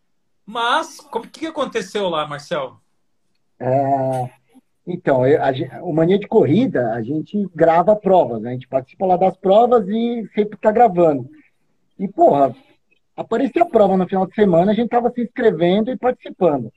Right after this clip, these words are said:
Speaker 2: né? Então, a gente chegou a correr, sei lá, quatro provas no final de semana, assim, no, na sexta à noite uma assessoria fez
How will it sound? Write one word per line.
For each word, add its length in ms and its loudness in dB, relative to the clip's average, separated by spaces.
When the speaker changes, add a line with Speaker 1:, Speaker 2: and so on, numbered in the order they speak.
Speaker 2:
né? 220 -2
Então, 220 -6
a 180 -2
gente 260 -8
chegou 220 -2
a 40 -4
correr, 300 -2
sei 100 -4
lá, 180 2
quatro 420 0
provas 500 2
no 100 -10
final 200 -12
de 80 -18
semana, 380 -8
assim, 160 -16
no, 200 -10
na 220 -6
sexta 320 2
à 60 2
noite 260 2
uma 100 2
assessoria 380 -2
fez 200 -4